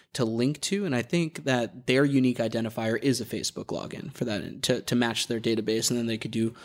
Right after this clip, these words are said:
all kinds of hyper-target marketing and things like that. Is that something that you're looking towards? Um,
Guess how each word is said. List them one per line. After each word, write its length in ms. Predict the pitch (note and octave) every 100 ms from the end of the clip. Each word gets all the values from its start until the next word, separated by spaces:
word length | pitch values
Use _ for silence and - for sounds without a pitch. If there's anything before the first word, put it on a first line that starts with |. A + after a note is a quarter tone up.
| -
all 140 | - A#2+
kinds 280 | A#2+ A#2 A2+
of 80 | G#2+
hyper-target 600 | A2 G#2+ - A2+ A2 A2+
marketing 420 | A2+ G#2+ A2 A2
and 120 | G#2+
things 180 | A2+ A2+
like 120 | G#2+
that. 180 | A#2 - - -
Is 120 | C#3
that 140 | F3 F#3
something 340 | A3+ G#3+ G#3+
that 140 | G3 D3
you're 220 | C#3+ A#2+
looking 460 | A2+ C3 D#3 C#3 B2
towards? 760 | C3 A2 A2+ E3 G#3 - - - _ -
Um, 540 | C3 B2 A#2 A2+ A2+